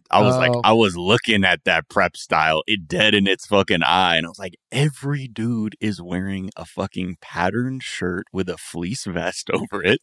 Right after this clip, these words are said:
Speaker 1: Like, I'm not lying. Like, there's, like, a crew of five dudes. Everybody had flannel shirt, fleece vest, khakis, some kind of, like,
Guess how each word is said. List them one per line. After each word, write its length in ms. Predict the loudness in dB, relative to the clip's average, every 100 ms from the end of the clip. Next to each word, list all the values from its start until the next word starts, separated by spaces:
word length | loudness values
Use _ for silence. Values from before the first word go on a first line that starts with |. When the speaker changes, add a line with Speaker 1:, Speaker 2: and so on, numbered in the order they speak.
| 2
Speaker 1:
Like, 140 | 2 2
I'm 140 | 4
not 220 | 4 4
lying. 340 | 4 2 2 -2
Like, 140 | -2
there's, 160 | 0 2
like, 100 | 2
a 100 | 2
crew 200 | 4 4
of 80 | 2
five 400 | 2 4 4 2
dudes. 300 | -2 -2 -8 -20 -20 _
Everybody 420 | 2 2 4 4
had 220 | 4 4 2 _ _
flannel 420 | -4 0 2 0
shirt, 380 | 0 2 2 -2 -10 _
fleece 380 | -16 -4 -2 -2
vest, 460 | 0 2 2 0 -6 _ _ _
khakis, 760 | 0 2 2 0 -2 -2 -4 -8 _ _
some 340 | -2 2 2 0
kind 240 | 0 2 2
of, 60 |
like, 160 | 2 2